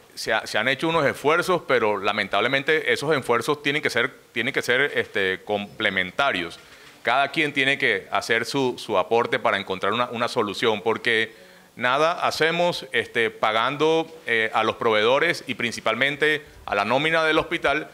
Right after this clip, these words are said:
si no logramos que se facture y que se cobre y que se recaude y que las E P S contraten el servicio que hoy día no existe. Entonces, con esto lo que tenemos que hacer es convocar,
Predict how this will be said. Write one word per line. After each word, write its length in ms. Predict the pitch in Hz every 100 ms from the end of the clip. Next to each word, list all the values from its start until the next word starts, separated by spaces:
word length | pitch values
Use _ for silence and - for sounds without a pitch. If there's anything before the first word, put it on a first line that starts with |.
| - -
si 160 | - 135
no 140 | 135
logramos 460 | 151 147 143 151 -
que 120 | 120
se 160 | -
facture 520 | - 95 - 143 143 139
y 120 | 120
que 100 | 107
se 160 | 101
cobre 340 | - 135 135 127
y 20 |
que 80 | 104
se 120 | 101
recaude 460 | 90 90 120 123 120
y 40 |
que 100 | 117
las 140 | 95 104
E 80 |
P 160 | 107 113
S 160 | 104 -
contraten 680 | - 95 92 110 107 113 113 107
el 100 | 98
servicio 480 | 95 98 113 127 - - -
que 80 | 117
hoy 140 | 107
día 180 | 110 117
no 60 |
existe. 420 | 110 - 139 - - - - - - -
Entonces, 760 | 113 117 127 123 147 165 -
con 220 | - 127
esto 560 | 123 123 151 156 160 - - -
lo 220 | 113 120
que 80 | 113
tenemos 440 | 104 107 110 143 139
que 260 | 147 147
hacer 460 | 123 117 147 143 139
es 460 | 120 120 135 139 - -
convocar, 720 | 127 117 110 113 123 131